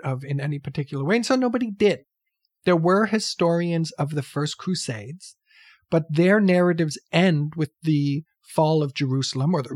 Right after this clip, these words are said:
reconquest of Jerusalem, depending on whose perspective you're looking at. And that happens in ten ninety-nine.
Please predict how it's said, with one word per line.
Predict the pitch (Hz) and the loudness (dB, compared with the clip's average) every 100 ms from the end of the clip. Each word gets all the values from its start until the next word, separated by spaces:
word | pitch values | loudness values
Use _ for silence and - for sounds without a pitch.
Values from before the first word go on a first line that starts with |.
| 135 | -2
reconquest | 156 151 - 143 147 139 131 139 | 0 0 0 0 0 -2 -2 -6
of | 131 | -6
Jerusalem, | 135 127 135 131 135 | -6 -6 -6 -4 -4
depending | 190 - 135 127 | -4 -6 -8 -6
on | 123 | -4
whose | 139 123 | -4 -4
perspective | - 135 - 131 135 131 | -6 -8 -6 -6 -6 -6
you're | 135 | -4
looking | 135 143 143 | -4 -4 -4
at. | 180 - | -4 -4
And | 143 | -2
that | 156 | -2
happens | 165 180 185 156 | -2 -2 -2 -2
in | 147 | -2
ten | - 165 | 0 2
ninety-nine. | 165 156 147 160 175 123 135 | 4 4 4 4 2 0 -4